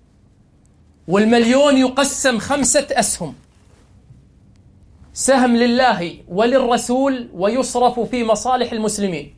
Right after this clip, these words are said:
كمصارف الفي، يعني مئتين ألف. صح ولا لا؟ إذا حسبت خطأ صححوا لي. مئتين ألف، ها، لذي القربى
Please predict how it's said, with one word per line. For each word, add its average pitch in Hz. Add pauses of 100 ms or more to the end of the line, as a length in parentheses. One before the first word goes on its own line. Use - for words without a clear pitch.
(640)
كمصارف 196
الفي، 160 (1000)
يعني 170
مئتين 202
ألف. - (1120)
صح 170
ولا 180
لا؟ 165 (360)
إذا 151
حسبت 190
خطأ 196 (100)
صححوا 143
لي. 69 (1040)
مئتين 196
ألف، 262 (380)
ها، 180
لذي 240
القربى 226